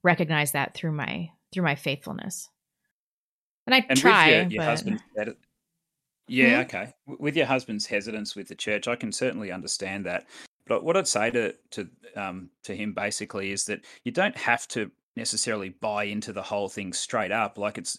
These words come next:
Speaker 2: it's a journey, you know, like, you, you don't
Speaker 1: Yeah.
Speaker 2: have to necessarily be sold on everything just to go.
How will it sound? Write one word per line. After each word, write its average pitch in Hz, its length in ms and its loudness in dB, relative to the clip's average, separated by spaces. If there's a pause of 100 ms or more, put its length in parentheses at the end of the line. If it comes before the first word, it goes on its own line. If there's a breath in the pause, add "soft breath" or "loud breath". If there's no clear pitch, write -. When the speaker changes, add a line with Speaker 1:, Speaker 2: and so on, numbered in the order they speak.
Speaker 2:
it's - 180 -8
a 117 40 -6
journey, 123 400 2
you 92 140 -6
know, 104 160 -4
like, 110 300 -6
you, 110 160 -8
you 208 140 -2
don't 202 220 4
Speaker 1:
Yeah. 196 60 -4
Speaker 2:
have 120 200 -2
to 107 100 -8
necessarily 104 380 -4
be 92 100 -10
sold 104 380 -2
on 98 120 -8
everything 101 420 -10
just 92 200 -10
to 95 60 -8
go. 123 340 -6